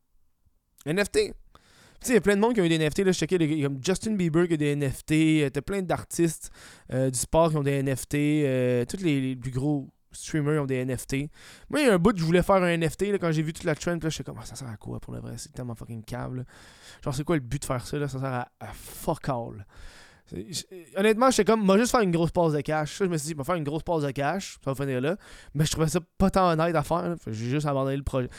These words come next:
J'y ai pensé, là. J'ai, j'ai, j'ai contacté du monde, j'ai demandé qu'est-ce qu'ils pensaient, qu'est-ce que je pouvais faire. Fait que j'ai fait ça pendant une ou deux semaines, après ça, j'ai fait, « Ouais, non, pas de N F T. Fuck off. Faut pas de la crise de merde à faire. »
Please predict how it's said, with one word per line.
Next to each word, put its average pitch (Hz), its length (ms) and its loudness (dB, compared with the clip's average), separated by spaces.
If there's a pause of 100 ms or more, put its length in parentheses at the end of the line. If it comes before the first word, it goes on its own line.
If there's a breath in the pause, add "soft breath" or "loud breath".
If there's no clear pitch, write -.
(140 loud breath)
J'y 147 140 2
ai 190 60 4
pensé, 202 420 4
là. 123 100 -4
J'ai, 127 240 -4 (320 loud breath)
j'ai, 143 320 -2
j'ai 135 120 -4
contacté 170 320 -2
du 165 100 -2
monde, 170 220 2
j'ai 170 60 0
demandé 156 280 -2
qu'est-ce 160 160 -4
qu'ils - 80 -20
pensaient, 151 460 -4
qu'est-ce 143 160 -6
que 147 60 -4
je - 40 -8
pouvais 127 160 -6
faire. 151 340 -2 (840 soft breath)
Fait - 60 -12
que 139 60 -6
j'ai 151 100 -2
fait 175 40 -2
ça 202 60 2
pendant 185 160 2
une 180 100 2
ou 185 40 2
deux 170 140 4
semaines, 175 280 -2
après 156 120 -2
ça, 160 60 2
j'ai 156 80 0
fait, « 151 180 -6
Ouais, 240 220 0
non, 233 140 0
pas 214 140 -2
de 208 60 0
N 190 140 0
F - 80 -8
T. - 220 -12
Fuck - 260 -16
off. - 220 -20
Faut - 80 -18
pas 78 140 -14
de 85 40 -14
la - 100 -12
crise - 200 -18
de - 80 -16
merde 123 180 -18
à 120 80 -14
faire. » - 180 -20